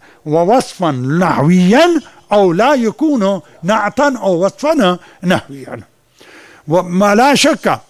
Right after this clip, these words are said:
في أن الفعل كونه صادرا عن نية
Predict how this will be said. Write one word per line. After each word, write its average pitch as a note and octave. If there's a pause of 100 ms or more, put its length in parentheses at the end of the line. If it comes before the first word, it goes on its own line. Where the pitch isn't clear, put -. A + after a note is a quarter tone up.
(180)
في G3+
أن F#3
الفعل F3+ (680)
كونه F#3+
صادرا E3+ (120)
عن E3
نية F3+